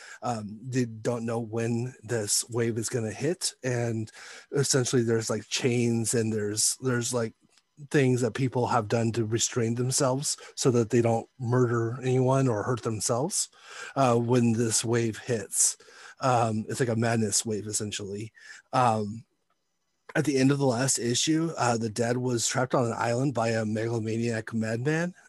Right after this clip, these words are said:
and the children were left to fend themselves in, in the middle of a forest in a cabin, um,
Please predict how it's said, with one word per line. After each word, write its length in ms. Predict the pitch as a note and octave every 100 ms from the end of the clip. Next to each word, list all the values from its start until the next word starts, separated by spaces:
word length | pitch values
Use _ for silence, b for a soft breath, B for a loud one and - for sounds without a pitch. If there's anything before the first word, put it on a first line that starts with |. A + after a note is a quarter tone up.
| _
and 420 | C3+ C3 B2 A2+ A2
the 80 |
children 320 | A2+ C#3 B2 B2
were 100 | A2
left 380 | A2 A#2+ - - B B -
to 80 |
fend 220 | C3+ B2+ A2+
themselves 680 | G#2+ - A#2 A#2 A#2 - - B B B
in, 320 | C3+ B2+ A#2+ A#2
in 160 | B2+ B2
the 40 |
middle 260 | A#2+ B2 A#2
of 120 | G#2
a 20 |
forest 420 | B2+ A2+ B2 -
in 100 | A#2+
a 40 | A2
cabin, 520 | - B2 C3+ C#3 D3+ B B B B
um, 460 | B2+ A#2+ A2 G#2